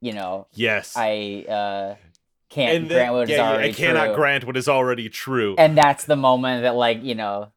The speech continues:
Speaker 1: yeah.
Speaker 2: And then, and then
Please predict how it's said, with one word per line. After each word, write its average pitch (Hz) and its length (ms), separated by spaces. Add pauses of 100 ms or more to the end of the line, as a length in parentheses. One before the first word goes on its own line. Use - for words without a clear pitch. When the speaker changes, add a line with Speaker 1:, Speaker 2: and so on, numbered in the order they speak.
(440)
Speaker 1:
yeah. 104 360 (120)
Speaker 2:
And 123 140
then, 165 220 (180)
and 147 380
then 143 400